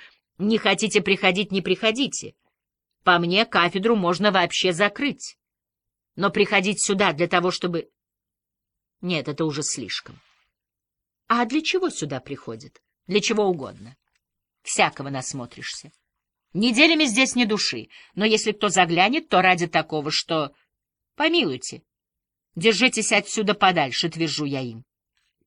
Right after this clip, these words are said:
Что вам до книг, написанных на мёртвом языке? Какое там? Нарочно договариваются. Пошли, мол, на ботно-угорские языки, к уцы-туцы. Короче, берут меня в оборот,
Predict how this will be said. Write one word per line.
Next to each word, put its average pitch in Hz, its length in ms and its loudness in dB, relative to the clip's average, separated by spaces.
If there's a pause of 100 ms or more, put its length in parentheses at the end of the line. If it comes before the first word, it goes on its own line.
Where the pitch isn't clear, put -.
(540)
Что - 320 2
вам 220 240 4
до 208 140 6
книг, 220 340 2
написанных 214 580 0
на 175 140 6
мёртвом 202 460 2
языке? 165 560 -4 (680)
Какое 175 420 2
там? 127 280 -10 (320)
Нарочно 190 480 4
договариваются. 165 640 2
Пошли, 208 460 4
мол, 160 240 2 (220)
на 196 180 6
ботно-угорские 185 960 2
языки, 147 420 -4
к - 180 -14
уцы-туцы. - 920 -4 (540)
Короче, 214 320 4
берут 202 260 0
меня 185 220 2
в 175 80 6
оборот, 156 380 2